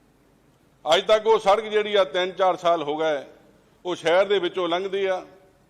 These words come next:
ਪੰਜਾਹ ਸੱਠ ਹਜ਼ਾਰ ਸ਼ਹਿਰ ਦੀ ਆਬਾਦੀ ਆ,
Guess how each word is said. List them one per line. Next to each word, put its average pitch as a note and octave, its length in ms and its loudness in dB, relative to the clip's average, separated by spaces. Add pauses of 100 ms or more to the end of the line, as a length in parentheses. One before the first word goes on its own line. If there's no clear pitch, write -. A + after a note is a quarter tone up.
(280)
ਪੰਜਾਹ F3+ 320 4
ਸੱਠ E3+ 320 0
ਹਜ਼ਾਰ F3+ 440 2
ਸ਼ਹਿਰ F3 280 0
ਦੀ G3 160 -2
ਆਬਾਦੀ E3+ 440 0
ਆ, F3+ 180 0